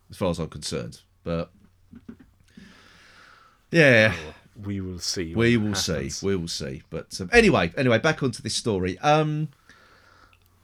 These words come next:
Speaker 1: I'd, I'd like, I mean, we, we've got some feedback again, and one of the things that has come up in the feedback, it's the first thing I thought of as well, Pirate Planet.
Speaker 2: Yeah.
Speaker 1: It's the first thing I thought of when I saw those,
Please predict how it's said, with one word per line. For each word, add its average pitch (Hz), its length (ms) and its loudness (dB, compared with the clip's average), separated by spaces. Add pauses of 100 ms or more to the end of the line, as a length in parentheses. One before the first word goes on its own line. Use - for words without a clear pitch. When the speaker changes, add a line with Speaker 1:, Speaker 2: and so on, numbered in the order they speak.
(340)
Speaker 1:
I'd, 156 220 2
I'd 165 160 2
like, 190 160 6
I - 60 -6
mean, 160 160 2
we, 151 100 0
we've 139 220 -2
got 185 180 2
some 143 160 -2
feedback 139 560 0
again, 101 240 0
and 107 100 0
one 135 160 4
of 131 60 0
the 117 100 0
things 110 280 -2
that 110 100 -2
has 127 160 2
come 110 140 -4
up 98 80 -6
in 92 60 -6
the 92 80 -4
feedback, 95 300 -2
it's 107 100 -6
the 113 60 -2
first 147 380 2
thing 117 140 -2
I 104 80 0
thought 101 320 -2
of 90 100 -6
as 95 160 -6
well, 98 160 0
Pirate 98 400 -2
Planet. 87 380 -4 (720)
Speaker 2:
Yeah. 117 220 4 (1700)
Speaker 1:
It's 104 100 -8
the 117 80 -6
first 170 500 2
thing 147 140 -2
I 131 80 0
thought 127 280 0
of 95 100 -6
when 107 100 -2
I 107 60 0
saw 107 280 -4
those, 104 300 -2